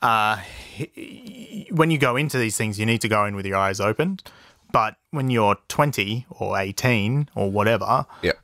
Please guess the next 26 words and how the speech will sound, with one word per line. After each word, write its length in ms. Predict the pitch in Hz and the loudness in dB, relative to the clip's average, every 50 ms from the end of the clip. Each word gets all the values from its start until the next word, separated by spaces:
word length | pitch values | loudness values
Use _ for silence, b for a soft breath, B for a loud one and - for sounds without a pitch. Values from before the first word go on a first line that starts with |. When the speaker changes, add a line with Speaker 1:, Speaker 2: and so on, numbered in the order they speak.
| _ _ _ | _ _ _
Speaker 1:
uh, 440 | - 120 113 110 110 113 110 110 - - _ _ _ - 165 123 | 0 2 4 4 4 4 4 4 2 -2 _ _ _ -8 -8 -2
going 320 | - 139 113 117 123 117 110 | 0 2 2 2 2 0 0
in, 400 | 107 110 117 143 165 165 165 190 - _ _ _ - - - - | 0 0 0 0 -4 -6 -8 -10 -14 _ _ _ -18 -12 -6 -4
I, 140 | 131 - - - 170 175 - - | -4 -4 -4 -4 -6 -6 -4 -4
I 60 | 170 | -4
don't 380 | 202 214 180 139 - 175 202 202 | -4 -4 -2 0 2 2 4 4
think 140 | 208 214 196 | 4 4 4
you're 120 | 175 151 | 4 4
really 340 | 151 165 147 - 127 120 117 | 4 2 0 0 -2 -2 0
mature 380 | 113 113 110 - - 160 170 151 | 0 0 0 2 2 4 4 4
enough 240 | 113 90 98 - | 4 2 0 -4
to 140 | - - 104 | -4 -6 -4
go 200 | 101 101 98 98 | -2 0 0 0
in 240 | 95 95 95 95 98 - _ _ - | 0 -2 -2 -4 -6 -10 _ _ -4
Speaker 2:
No. 340 | 117 131 117 107 104 - - | -2 0 2 2 2 0 0
Speaker 1:
or 40 | 135 123 104 | 0 0 2
have 200 | 123 127 120 117 | 2 2 0 0
an 80 | 117 113 | 0 0
understanding 460 | 107 104 98 - - 113 113 110 104 | 0 -2 -2 -4 -4 -2 -2 0 0
enough 220 | 104 101 98 - | 0 0 -2 -2
of 100 | 107 101 | -6 -8
the 80 | - 98 | -8 -4
world 260 | 98 104 104 107 104 | -2 0 0 0 -2
to 60 | - 117 | -2 0
go 140 | 107 110 | 2 2
in. 140 | 110 107 104 | 2 0 -2